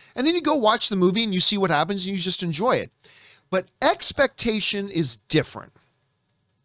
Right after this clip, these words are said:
It's like, "I expect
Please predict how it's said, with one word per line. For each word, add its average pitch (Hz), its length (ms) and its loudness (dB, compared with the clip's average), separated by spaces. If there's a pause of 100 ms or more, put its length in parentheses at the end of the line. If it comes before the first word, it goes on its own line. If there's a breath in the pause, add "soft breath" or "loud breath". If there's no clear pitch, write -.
(400)
It's 175 180 4
like, 175 240 2 (480 soft breath)
"I 285 380 4
expect - 1120 0